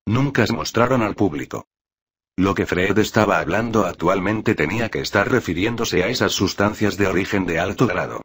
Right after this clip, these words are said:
Para el entendimiento de Graham, quinientos sits de sustancia de origen no eran muchos en absoluto.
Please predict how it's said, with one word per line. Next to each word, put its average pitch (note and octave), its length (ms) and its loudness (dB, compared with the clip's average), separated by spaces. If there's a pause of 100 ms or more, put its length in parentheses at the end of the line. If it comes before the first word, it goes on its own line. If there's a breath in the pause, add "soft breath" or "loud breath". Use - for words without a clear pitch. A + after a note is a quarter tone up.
(720)
Para F#2 220 0
el F#2 120 -4
entendimiento F2 760 -2
de F#2+ 120 2
Graham, F#2 480 -2
quinientos G#2+ 600 -2
sits - 300 -2
de D3+ 80 -2
sustancia G#2+ 580 0
de G2+ 80 2
origen F#2+ 400 0
no G2 140 0
eran G#2+ 260 0
muchos A#2+ 360 0
en D#2 120 0
absoluto. F2+ 600 -4